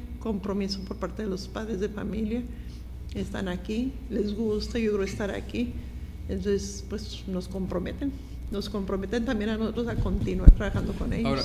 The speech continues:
Speaker 2: em-, Emilio, ¿hay más de un noventa por ciento de alumnado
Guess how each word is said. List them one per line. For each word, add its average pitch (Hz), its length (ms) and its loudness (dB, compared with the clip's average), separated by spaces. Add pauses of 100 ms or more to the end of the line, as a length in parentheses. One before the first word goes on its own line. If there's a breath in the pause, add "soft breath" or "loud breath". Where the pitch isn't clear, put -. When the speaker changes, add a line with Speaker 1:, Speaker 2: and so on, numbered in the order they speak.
Speaker 2:
em-, 127 200 2
Emilio, 139 400 12
¿hay 143 160 6
más 165 260 2
de 175 80 2
un 175 80 2
noventa 175 480 0
por 117 160 0
ciento 135 400 -2
de 160 80 2
alumnado 123 720 2